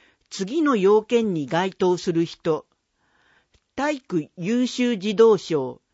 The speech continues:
体育を愛好し、活動が顕著で、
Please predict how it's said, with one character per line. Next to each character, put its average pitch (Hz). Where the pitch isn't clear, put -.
体 294
育 190
を 135
愛 190
好 175
し、 160
活 185
動 262
が 254
顕 262
著 196
で、 135